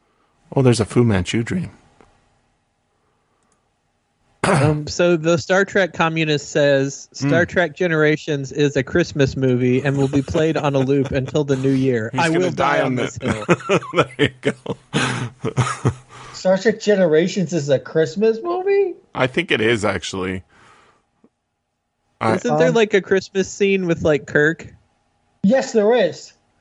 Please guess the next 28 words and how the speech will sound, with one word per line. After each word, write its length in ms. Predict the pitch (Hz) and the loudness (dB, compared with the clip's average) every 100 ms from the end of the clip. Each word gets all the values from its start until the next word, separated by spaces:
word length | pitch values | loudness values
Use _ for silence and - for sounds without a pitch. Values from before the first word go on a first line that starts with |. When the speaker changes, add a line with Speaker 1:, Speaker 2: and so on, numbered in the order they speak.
| - | -2
Speaker 3:
Not 220 | 240 277 | 0 2
with 140 | 247 | 0
Kirk, 260 | - 240 - | 2 0 0
it's 240 | 190 - | -8 -8
with 240 | 190 190 _ | -10 -10 _
Picard. 580 | 165 - 202 151 120 101 - | -16 -2 0 2 -2 -12 -10
Yes, 380 | 147 160 - 151 | -2 -2 -2 -2
Speaker 2:
Uh, 140 | 147 | -2
Speaker 3:
yes, 100 | 117 139 | -2 -4
Speaker 1:
I 100 | - | -2
Speaker 3:
there 160 | 151 104 | -2 -4
Speaker 1:
think, 200 | - - | -6 -12
Speaker 3:
is. 40 | - | -8
Speaker 1:
I 160 | 110 | -6
think 220 | 104 95 | -4 -6
it 240 | - 58 - | -8 -10 -10
is. 240 | - - - _ _ _ - | -12 -14 -18 _ _ _ 0
Speaker 2:
It 120 | 196 | 0
Speaker 1:
Yeah. 100 | - 196 | 0 -4
Speaker 3:
Yes, 280 | 185 139 - | -4 -4 -4
ye-, 140 | 185 | -4
yes, 240 | 170 196 175 | 0 -2 -2
because 280 | 180 185 196 | -2 -2 0
in 80 | |
his 160 | 185 175 | 0 0
fantasy, 600 | - 196 196 175 202 180 | 0 0 0 -4 0 0
in 140 | 170 156 | 0 0
the, 200 | 156 | 0